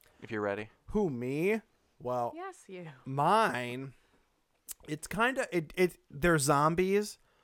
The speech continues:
Speaker 2: but it's not.
Speaker 3: If this <laughs> is Assault on Precinct thirteen, I'm going to be very <laughs> upset.
Speaker 2: No, no, no, no, no. It's the, it's the, the, the sequel, <laughs> Assault on Precinct fourteen.
Speaker 1: Reconstruction of Precinct
Speaker 3: I hate
Speaker 1: thirteen.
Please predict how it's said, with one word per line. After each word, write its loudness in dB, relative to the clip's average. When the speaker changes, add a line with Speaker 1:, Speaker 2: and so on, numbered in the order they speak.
Speaker 2:
but 2
it's -2
not. 2
Speaker 3:
If 2
this 2
<laughs> 2
is 0
Assault -2
on -6
Precinct -8
thirteen, -8
I'm -12
going -8
to -18
be -16
very -8
<laughs> -12
upset. -14
Speaker 2:
No, 10
no, 8
no, 4
no, -2
no. -4
It's -4
the, 2
it's -10
the, -4
the, -6
the -12
sequel, -4
<laughs> -10
Assault 2
on 2
Precinct 8
fourteen. 8
Speaker 1:
Reconstruction 4
of -4
Precinct 2
Speaker 3:
I 2
hate -8
Speaker 1:
thirteen. -6